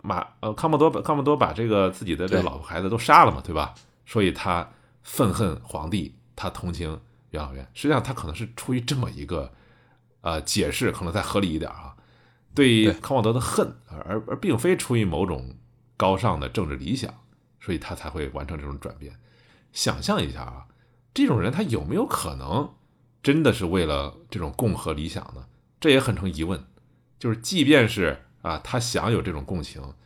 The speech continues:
Speaker 1: 那这种刻画实际上是，就是对本片所，结尾啊，他所想呈现的一种宏大的命题，就是再造共和，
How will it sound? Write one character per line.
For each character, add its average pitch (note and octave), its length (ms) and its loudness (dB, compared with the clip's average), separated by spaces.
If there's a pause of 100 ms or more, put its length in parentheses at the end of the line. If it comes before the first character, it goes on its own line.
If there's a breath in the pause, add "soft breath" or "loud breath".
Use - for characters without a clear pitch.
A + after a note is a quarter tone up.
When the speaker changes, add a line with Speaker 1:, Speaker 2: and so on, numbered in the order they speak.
(180 soft breath)
Speaker 1:
那 A#2 80 -2
这 C#3+ 100 0
种 C3 100 2
刻 B2+ 160 -4
画 A#2 140 0
实 A#2 120 -6
际 G#2 60 -2
上 G2+ 160 0
是， E2 240 -6 (400 loud breath)
就 G2 100 -10
是 D#2 280 -6
对 - 200 0
本 C#2+ 300 -6
片 G#2 280 -4
所， - 220 -12 (380)
结 - 200 2
尾 C3+ 120 6
啊， C#2+ 300 -8
他 G2 100 -8
所 F2+ 140 -8
想 C#2 180 -10
呈 D2+ 160 -10
现 F2 100 -6
的 D2+ 60 -6
一 D2+ 60 -6
种 D2+ 120 -8
宏 D#2+ 260 -10
大 - 180 -2
的 D#2+ 60 -10
命 F#2 200 -2
题， D#2+ 140 -8
就 F#2 120 -2
是 D#2 100 -4
再 A2+ 260 -2
造 F#2 180 2
共 A2 180 2
和， - 400 -4